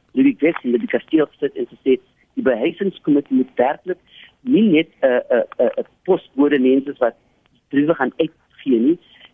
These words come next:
En, want dit maak ook mense ongelukkig, want beteken so waar die briewe is daar nie mense se name nie.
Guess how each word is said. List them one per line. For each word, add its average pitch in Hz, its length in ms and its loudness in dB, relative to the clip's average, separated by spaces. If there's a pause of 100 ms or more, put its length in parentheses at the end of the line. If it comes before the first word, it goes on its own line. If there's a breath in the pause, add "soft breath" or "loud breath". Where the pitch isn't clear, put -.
En, 135 320 2
want 131 220 -2
dit 190 140 -4
maak 165 120 -2
ook - 220 -20
mense 147 140 -10
ongelukkig, 147 500 -2
want 127 280 -4 (300)
beteken 165 340 -4
so 170 100 -10
waar 139 140 0
die 139 100 -8
briewe 165 360 -2
is 147 120 -10
daar 135 180 0
nie 165 200 0
mense 135 300 0
se 143 80 -2
name 135 420 0
nie. 101 160 -4